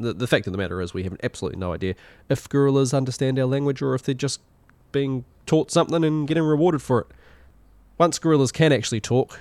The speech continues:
and they hear this episode, I'll be in real trouble because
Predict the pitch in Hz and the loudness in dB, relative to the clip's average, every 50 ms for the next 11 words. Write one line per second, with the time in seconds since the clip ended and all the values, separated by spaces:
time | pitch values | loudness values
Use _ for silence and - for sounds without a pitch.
0 | - - - 120 110 110 107 117 113 101 104 101 - 113 - 110 - 104 95 98 | -12 -8 -6 -2 -2 0 0 0 0 0 -2 -2 -4 -4 -4 -4 -4 -2 -2 -2
1 | 98 98 98 101 101 95 92 90 95 95 92 90 - - 92 85 85 78 78 92 | -2 -2 -2 -2 -2 -4 -2 -2 -2 -4 -4 -4 -4 -6 -6 -6 -6 -10 -10 -10
2 | - 92 85 - - - - | -10 -8 -8 -8 -8 -8 -10